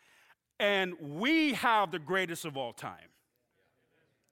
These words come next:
We have the greatest of all time who is leading us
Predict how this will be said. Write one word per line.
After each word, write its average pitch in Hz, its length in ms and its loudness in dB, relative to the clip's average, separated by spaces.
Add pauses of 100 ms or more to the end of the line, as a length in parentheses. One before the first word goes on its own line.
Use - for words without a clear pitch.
(760)
We 294 240 4
have 330 340 6
the 311 80 0
greatest 269 400 4
of 220 120 0
all 208 180 2
time 143 400 -2 (1120)
who 294 360 0
is 233 540 0
leading 302 720 2
us 269 340 4